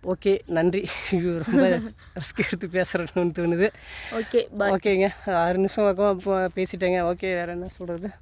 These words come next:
Speaker 2: அவ்வளவுதான்.
Speaker 1: ம்.
Speaker 2: ஓகேங்க, இதெல்லாம்
Speaker 1: ஓகே.
Speaker 2: ரெகுலரா வாங்க, சாப்பிடுங்க.
Speaker 1: So,
Speaker 2: ஓகே.
Speaker 1: நாற்பத்தெட்டு நாளைக்கு கண்டினியூஸா நீங்க சாப்பிட்டீங்கன்னா, உங்களுக்கு க-, நிச்சயமா ஒரு பலன் தெரியும், உங்களோட உடம்புல ஒரு மாற்றம்
Speaker 2: உங்களுக்கே
Speaker 1: தெரியும்.
Speaker 2: அந்த ரிசல்ட் தெரியும்.
Speaker 1: So,
Speaker 2: நாற்பத்தெட்டு
Speaker 1: நாங்களும்
Speaker 2: நாள்
Speaker 1: சாப்பிட்டுட்டு தான்
Speaker 2: சாப்பிட்டதுக்கு.
Speaker 1: இருக்கோம். நாங்களும் இப்ப தான் வந்து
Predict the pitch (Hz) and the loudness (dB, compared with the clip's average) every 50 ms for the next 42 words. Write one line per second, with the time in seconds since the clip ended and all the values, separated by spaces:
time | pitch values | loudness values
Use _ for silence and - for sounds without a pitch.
0 | - - - 214 220 220 214 220 247 - - - - - - - - - - - | -20 -14 -10 -8 -6 -6 -6 -6 -8 -10 -14 -20 -20 -20 -20 -20 -20 -20 -20 -20
1 | - - - - 226 208 190 190 190 190 190 190 190 190 190 202 180 - - - | -20 -20 -18 -12 -10 -8 -6 -6 -6 -6 -6 -4 -4 -6 -6 -8 -10 -12 -16 -20
2 | - - - - 240 254 - 285 285 269 269 277 - - - - - - 226 240 | -20 -20 -14 -10 -10 -6 -4 -2 0 0 0 -2 -2 -6 -14 -18 -10 -4 0 0
3 | 240 262 285 294 311 330 233 - - - - - _ - - 214 233 240 254 254 | 2 4 4 4 4 2 0 -4 -6 -8 -20 -20 _ -14 -8 -4 -4 -2 -2 -2
4 | 262 285 277 247 226 226 247 247 247 240 240 - - - - - 226 226 220 226 | 0 0 0 2 0 0 0 0 0 -2 -2 -2 -4 -6 -8 -6 -4 -4 -2 -2
5 | 226 220 220 - - - - - - - - 226 226 247 226 214 208 220 220 233 | -4 -4 -6 -8 -12 -16 -20 -20 -20 -16 -12 -4 0 4 6 8 8 8 6 4
6 | 240 220 226 233 247 226 226 202 208 214 214 233 240 - 247 226 214 208 190 - | 4 4 6 6 6 6 6 4 4 4 2 2 2 2 4 4 4 4 4 4
7 | 196 196 180 202 202 208 233 240 220 208 202 202 185 190 180 190 180 175 180 190 | 2 2 2 2 2 2 2 2 2 2 2 2 2 2 2 2 2 2 2 0
8 | - - 226 220 220 233 240 247 233 185 - - 185 180 170 - - 180 196 214 | 0 2 0 2 4 4 4 4 4 2 2 0 0 0 0 2 4 6 6 6
9 | 220 214 196 - _ - 196 202 220 220 208 196 190 190 185 185 180 180 175 185 | 6 4 0 -4 _ -2 0 2 4 4 4 4 4 4 2 2 4 4 4 4
10 | 185 214 214 202 202 214 233 233 214 202 190 180 180 - 190 190 190 180 - 359 | 4 4 4 4 4 4 4 4 2 2 2 2 2 4 4 2 2 2 2 4
11 | 359 311 208 220 262 254 262 269 - 339 330 269 277 240 262 247 247 254 262 247 | 4 6 6 4 4 2 0 -2 -2 -4 -6 -6 -6 -4 -4 -2 -2 -2 -6 -6
12 | - 226 226 233 247 240 240 233 240 247 254 254 247 - 240 220 - 220 220 269 | -6 -2 2 4 6 8 8 8 8 8 6 2 2 4 4 4 4 4 2 2
13 | 254 214 202 196 190 - 208 190 185 196 214 220 233 233 214 190 214 208 226 220 | 4 4 4 4 2 0 0 2 2 2 2 2 0 0 0 0 2 4 4 4
14 | 214 208 220 | 4 2 0